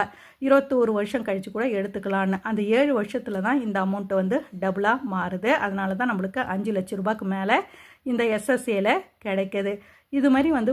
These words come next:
பதினஞ்சாயிரம் ரூபாய் சேலரி வாங்குறவங்க அப்படின்னா, இது மாதிரி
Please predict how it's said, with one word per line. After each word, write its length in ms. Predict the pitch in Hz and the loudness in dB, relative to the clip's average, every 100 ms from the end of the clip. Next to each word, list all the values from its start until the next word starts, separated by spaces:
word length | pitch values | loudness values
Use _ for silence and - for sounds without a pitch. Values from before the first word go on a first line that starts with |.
| 254 | 0
பதினஞ்சாயிரம் 680 | 214 233 226 220 214 208 202 | -2 -2 -2 0 0 0 0
ரூபாய் 240 | 262 277 | -2 -2
சேலரி 400 | 202 208 226 240 - 190 | -2 0 0 -4 -8 -4
வாங்குறவங்க 600 | 185 208 214 208 202 208 208 208 | -2 0 0 -2 0 -2 -2 -6
அப்படின்னா, 340 | 196 190 233 311 | -2 0 2 0
இது 120 | 226 208 | 0 -2
மாதிரி 200 | 214 | -2